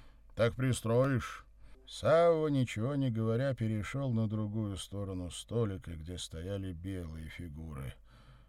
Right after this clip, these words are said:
«Помогу, коль надо. Не рисковать же Маше опять»,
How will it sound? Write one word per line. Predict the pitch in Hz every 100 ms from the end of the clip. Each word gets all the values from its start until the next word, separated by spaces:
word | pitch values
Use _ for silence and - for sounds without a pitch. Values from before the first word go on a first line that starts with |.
| -
«Помогу, | - 101 127 120 113 127 120
коль | - 104 95
надо. | 90 85 117 - - - - - - - - - -
Не | 87
рисковать | 98 95 107 120 120
же | 98 110
Маше | 104 98 90 - 73 71 - -
опять», | 73 67 - -